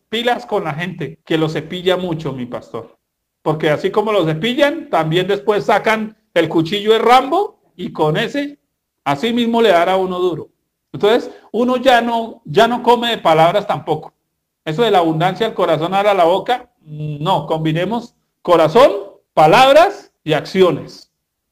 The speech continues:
Porque me pueden hablar bonito aquí, pero ¿y cómo están viviendo en su casa? Que ese es el último punto y ahí vamos a terminar. ¿Qué distingue a un mediocre?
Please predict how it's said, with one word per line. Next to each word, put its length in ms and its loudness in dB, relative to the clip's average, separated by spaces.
Porque 220 -6
me 100 -2
pueden 260 2
hablar 280 2
bonito 340 -2
aquí, 520 -6
pero 200 4
¿y 80 2
cómo 200 -2
están 220 -2
viviendo 440 -4
en 80 -8
su 120 -6
casa? 380 0
Que 120 -4
ese 140 -4
es 80 -4
el 140 2
último 400 -4
punto 300 -4
y 100 -4
ahí 220 0
vamos 340 -4
a 100 -4
terminar. 380 -12
¿Qué 180 6
distingue 520 -2
a 60 2
un 100 -4
mediocre? 680 -4